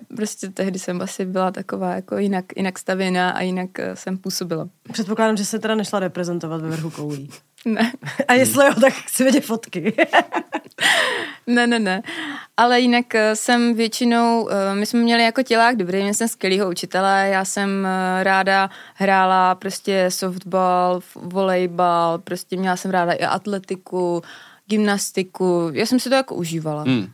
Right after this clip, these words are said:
Speaker 1: Hmm.
Speaker 2: Víš, ale říkáš učitel, že jste měli dobrýho, ale učitelka může za tvoje traumátko.
Speaker 1: Jo, ta učitelka, no,
Speaker 2: Hmm.
Speaker 1: ta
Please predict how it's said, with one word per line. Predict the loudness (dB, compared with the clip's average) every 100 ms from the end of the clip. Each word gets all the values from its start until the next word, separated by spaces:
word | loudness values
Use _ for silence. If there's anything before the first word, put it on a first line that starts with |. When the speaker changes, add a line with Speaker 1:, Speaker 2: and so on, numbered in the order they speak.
| -4
Speaker 1:
Hmm. | -2 -2 -2 -6 _ _ _ _ _ _ _ _
Speaker 2:
Víš, | -6 -2
ale | 0
říkáš | 0 -2
učitel, | -2 -6 -4 -4
že | -4
jste | -6
měli | -4 -2
dobrýho, | -4 -4 -4 -2
ale | 0
učitelka | -2 -2 0 0 0
může | 2 2 0
za | -2
tvoje | -2 -2
traumátko. | -2 0 0 -2 2
Speaker 1:
Jo, | 2 2
ta | 0 -2
učitelka, | -2 -4 -2 -2 -2
no, | 0 -2
Speaker 2:
Hmm. | -4
Speaker 1:
ta | -4 -4 -6